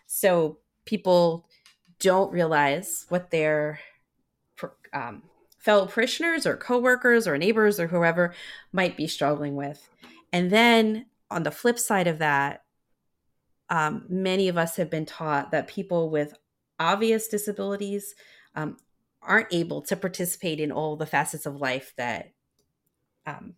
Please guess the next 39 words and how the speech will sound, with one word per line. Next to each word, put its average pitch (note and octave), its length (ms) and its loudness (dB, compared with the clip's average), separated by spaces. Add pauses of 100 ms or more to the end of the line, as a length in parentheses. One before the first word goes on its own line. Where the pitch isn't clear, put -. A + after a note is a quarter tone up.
(140)
that D#3 200 -4
we're D#3+ 120 -2
used D3+ 280 -8
to C3+ 120 -4
people B2 300 -10
participating A2+ 600 -8
in. G2 180 -8
So C#3 300 0 (400)
we, D#3 340 -4
we F3 280 -4
think, F#3+ 160 -4
"Well, G3 180 0
well, G#3+ 260 -2
they G#3+ 120 4
won't G#3 340 -2
be C#4+ 140 4
at F3 80 2
our C#3+ 100 2
job, B2+ 500 0
or E3+ 80 0
they F#3 200 0
won't G#3 320 -2
be F3+ 200 0
at C#3 140 -2
this, C#3 240 -2
or D3 60 -4
they C3+ 120 -6
won't A3 240 -4
be F#3+ 140 0
at D3 140 -4
that. B2+ 280 -2
So F#3+ 160 -6
why F3+ 300 0
should A3 220 -6
we F#3 100 -8
worry E3 180 2
about D#3 200 -4
including B3+ 420 0
them?" C#3+ 240 -6